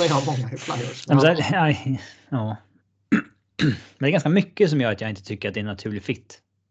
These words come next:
Speaker 2: med Avs och honom. För jag tror liksom, nummer ett, jag tror inte Avs är villig att göra en, eh, stor move. Eh, för att man har inte pixen, man har inte löneutrymmet,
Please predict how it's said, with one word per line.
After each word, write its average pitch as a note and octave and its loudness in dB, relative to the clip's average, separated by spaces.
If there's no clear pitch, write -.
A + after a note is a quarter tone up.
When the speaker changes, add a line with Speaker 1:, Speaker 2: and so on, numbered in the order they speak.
Speaker 2:
med G2+ -8
Avs - -12
och G2+ -10
honom. F#2+ -12
För - -2
jag A2+ 0
tror B2+ 0
liksom, A2+ -6
nummer B2+ 0
ett, D3 2
jag B2 -2
tror B2 -4
inte A2+ -2
Avs G#2 -8
är G#2 -8
villig G2 -4
att F#2+ -10
göra G2 -4
en, F#2+ -8
eh, G2 -10
stor A2 -4
move. C3+ 0
Eh, G2+ -6
för G2 -6
att F#2 -6
man F#2+ 0
har F#2+ -2
inte F2+ -8
pixen, - -4
man F2+ -2
har F#2+ -2
inte F2+ -6
löneutrymmet, F2+ -4